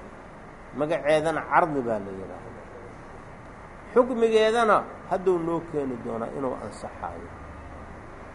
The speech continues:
Iyo labadooda yaa raajaxsan hadduu noo keeni doonaa. Kayfiyatul adaa noo hari doonta. Wuxuu yidhi marka, "Wa ajmacuu," xukumkii aan hadda joogno. Waxay ku kulmeen culimmadii akhdan bihaa in la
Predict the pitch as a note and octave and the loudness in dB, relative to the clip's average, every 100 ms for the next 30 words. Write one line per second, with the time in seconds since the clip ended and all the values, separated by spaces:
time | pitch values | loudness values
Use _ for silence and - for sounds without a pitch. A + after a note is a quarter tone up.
0 | - - - - D#3 F#3 F#3 A3+ B3+ A#3 | -14 -14 -14 -2 6 8 10 10 12 12
1 | G#3 G3+ A3 G#3 F3 E3+ D#3 C#3 - F3 | 12 12 12 12 10 6 4 -2 0 0
2 | D3+ E3+ E3 D#3 D3+ C#3+ C#3 B2+ A#2 G#2+ | 0 0 0 2 2 2 0 -2 -2 -4
3 | A2 A#2 D3 F3 - - - F3+ F3+ A3 | -2 2 2 0 -4 -14 0 4 6 6
4 | G3 F#3 E3+ D#3 E3+ D3+ C#3 C3 A#2+ A#2 | 4 4 0 2 2 2 2 0 0 -4
5 | G2 G2 F2 - - - - - - - | -4 -8 -8 -12 -14 -14 -16 -16 -16 -16
6 | - - - - - F3+ E3+ F#3+ F3+ E3+ | -16 -16 -16 -4 6 6 8 6 6 6
7 | F3+ G3 G3 E3+ D3+ D#3+ F3 D#3 C#3+ C3 | 6 4 4 4 4 4 2 0 2 2
8 | A#2 C3+ B2 - - - G3 F#3 D3+ E3+ | 2 0 -2 -6 -12 2 4 6 4 2
9 | C#3 C3 A#2+ G#2+ G#2 F#2 F2 E2+ - - | 2 0 -4 -4 -4 -6 -8 -12 -12 -14
10 | - - A2+ B2+ - G#3 F#3+ D#3 D3 C3 | -16 -8 -4 -2 -2 0 0 0 -2 -2
11 | C3 C#3 D3 C#3+ B2+ D#3+ - C#3 A#2 G#2+ | -2 0 2 0 0 -4 -2 -4 -4 -6
12 | G#2 A2 F#2 | -8 -8 -10